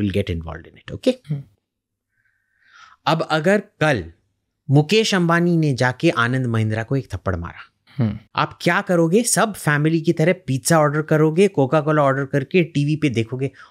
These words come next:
Speaker 1: "हो, ये जो हुआ कितना बुरा हुआ, हो, ऐसे कर दिया, very sad, ऐसे नहीं करना था।" It's like that।
Speaker 2: हाँ।
Speaker 1: ये हमारा झगड़ा नहीं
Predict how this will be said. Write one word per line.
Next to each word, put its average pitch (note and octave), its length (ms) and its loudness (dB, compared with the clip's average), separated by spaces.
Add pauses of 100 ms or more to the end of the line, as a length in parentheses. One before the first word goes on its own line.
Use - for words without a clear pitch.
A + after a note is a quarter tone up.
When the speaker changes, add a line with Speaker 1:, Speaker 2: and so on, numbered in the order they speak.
Speaker 1:
"हो, F#2+ 420 -12
ये F#2+ 120 -10
जो G2+ 140 -10
हुआ F#2 200 -10
कितना F#2 320 -12
बुरा F#2+ 260 -8
हुआ, F#2+ 300 -12
हो, G2 800 -6 (240)
ऐसे F#2 200 -6
कर F#2 180 -6
दिया, G#2+ 480 -4 (720)
very F#2+ 260 -4
sad, F2 200 -8
ऐसे - 240 -4
नहीं F#2+ 180 0
करना - 260 -12
था।" - 260 -20 (1160)
It's - 240 -2
like F3+ 160 -4
that। - 420 -16
Speaker 2:
हाँ। - 420 -8 (300)
Speaker 1:
ये B2 220 2
हमारा G2 440 0
झगड़ा G2 440 -4
नहीं F#2+ 580 0